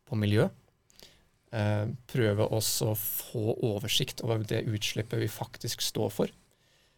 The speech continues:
Eh, og da handler det jo om å samle inn disse her metrikkene om, ja, hva koster det egentlig å kjøre ting i,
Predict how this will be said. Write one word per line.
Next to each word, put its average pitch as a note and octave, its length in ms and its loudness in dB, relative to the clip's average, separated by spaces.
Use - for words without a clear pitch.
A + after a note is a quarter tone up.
Eh, G#2+ 260 0
og A#2 460 4
da A#2 400 4
handler G#2 300 2
det A2+ 80 4
jo A2+ 80 4
om A2+ 100 2
å - 20 2
samle G2+ 440 0
inn G#2 100 2
disse G#2 160 0
her G#2 160 2
metrikkene G#2 580 -2
om, G2+ 200 2
ja, C#3 140 2
hva A2+ 160 2
koster - 320 -2
det G#2 80 2
egentlig G#2 300 2
å A#2 100 2
kjøre G#2+ 260 2
ting A2 220 2
i, G#2+ 220 2